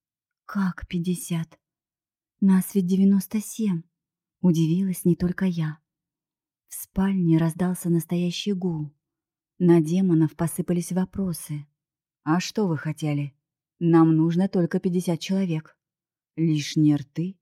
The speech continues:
кормить никто не станет». Пожелав нам приятного аппетита, демоны с улыбками удалились.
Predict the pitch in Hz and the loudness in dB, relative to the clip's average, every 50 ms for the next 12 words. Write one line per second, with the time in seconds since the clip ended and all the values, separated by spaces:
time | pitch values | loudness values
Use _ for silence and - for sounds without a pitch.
0 | _ _ _ - 160 151 151 147 147 151 156 - 185 170 - - 156 147 160 190 | _ _ _ -4 2 4 4 4 4 2 2 0 0 -2 0 0 0 0 0 0
1 | - - - 175 165 175 185 - - _ _ _ _ _ _ _ _ _ _ _ | -2 -4 -2 -2 0 -2 -4 -6 -12 _ _ _ _ _ _ _ _ _ _ _
2 | _ _ _ - 175 165 185 196 208 240 240 - - 196 175 175 - 180 175 175 | _ _ _ -4 -2 0 0 0 -2 -2 -4 -2 0 0 2 2 0 0 0 0
3 | 180 175 - 180 170 170 175 175 175 - 175 170 - 226 220 - - 160 156 156 | 0 0 0 0 2 2 2 0 0 -2 -4 -4 -4 -6 -8 -6 -8 -10 -12 -12
4 | - _ _ _ - 214 254 247 220 202 170 165 160 - - 175 175 185 185 _ | -16 _ _ _ -2 0 2 2 2 2 2 0 0 -2 -2 -2 -2 -4 -4 _
5 | - 170 170 165 165 165 156 156 156 147 147 139 139 143 - - - - | -4 0 2 2 2 2 2 0 -2 -2 -2 -4 -4 -6 -10 -12 -16 -20